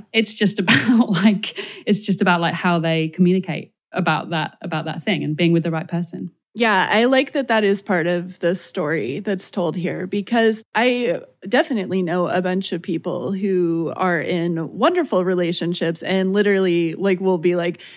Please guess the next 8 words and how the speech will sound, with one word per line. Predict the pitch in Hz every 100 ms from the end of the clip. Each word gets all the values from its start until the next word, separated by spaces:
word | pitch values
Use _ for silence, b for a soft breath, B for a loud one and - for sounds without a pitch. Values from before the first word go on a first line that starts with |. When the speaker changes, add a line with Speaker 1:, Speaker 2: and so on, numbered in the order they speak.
| B B
Speaker 2:
"Yeah, | 381 247 175
that's | 220 220
because | - 226 220 269 285 226 196 185 196
I | 190 190 185
knew | 196 226 226 214 196
that, | 190 160 160 160 131
you | 120 202
know, | 156 131 180